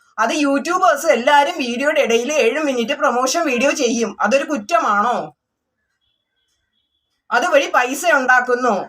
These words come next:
യൂട്യൂബേഴ്സ് ചെയ്യും എന്ന് വെച്ച് അവരുടെ ഇമോഷൻസ്. ഞാനും ഒക്കെ ഒരുപാട് ഓർമ്മയുള്ള സംഭവങ്ങൾ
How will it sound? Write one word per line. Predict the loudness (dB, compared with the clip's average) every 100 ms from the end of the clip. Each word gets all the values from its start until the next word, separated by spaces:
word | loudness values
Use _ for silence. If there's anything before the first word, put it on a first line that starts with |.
| -6
യൂട്യൂബേഴ്സ് | -6 -4 0 0 0 -2
ചെയ്യും | -2 0 -4 -6 -4
എന്ന് | -2 0
വെച്ച് | -2 0
അവരുടെ | 0 0
ഇമോഷൻസ്. | -4 0 0 0 -2 -2 -4 -6 -14 0
ഞാനും | 4 4 4 0
ഒക്കെ | 2
ഒരുപാട് | 2 2 2 2 2
ഓർമ്മയുള്ള | 2 2 2 2 2
സംഭവങ്ങൾ | 2 2 2 2 2 2 2